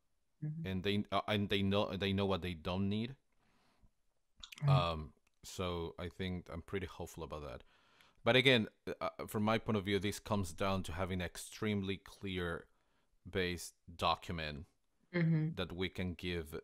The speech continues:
Speaker 2: to people working on this, gathering this, this, uh, testimonies, and they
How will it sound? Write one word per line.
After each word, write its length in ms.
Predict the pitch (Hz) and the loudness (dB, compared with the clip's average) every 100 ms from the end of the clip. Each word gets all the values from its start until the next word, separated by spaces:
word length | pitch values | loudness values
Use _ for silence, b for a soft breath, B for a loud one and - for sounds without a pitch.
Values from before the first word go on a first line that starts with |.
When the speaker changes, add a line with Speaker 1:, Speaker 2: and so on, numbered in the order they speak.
| _ _ _ | _ _ _
Speaker 2:
to 180 | - 92 | -8 -6
people 380 | - 92 92 82 | -6 -6 0 2
working 320 | 90 - 87 | 0 0 -2
on 140 | 82 | -2
this, 520 | 80 76 78 - - - - | -4 -6 -6 -8 -10 -14 -2
gathering 400 | 90 82 90 85 | 0 0 -4 -6
this, 260 | 80 - _ _ | -8 -12 _ _
this, 560 | 87 85 82 85 - - - - | -10 -8 -6 -6 -6 -12 -14 -10
uh, 320 | 80 71 64 - | -8 -8 -10 -6
testimonies, 800 | 104 - 95 87 82 80 - - | -6 -4 -4 -2 -4 -6 -10 -10
and 140 | 85 80 | -8 -4
they 200 | 87 | -6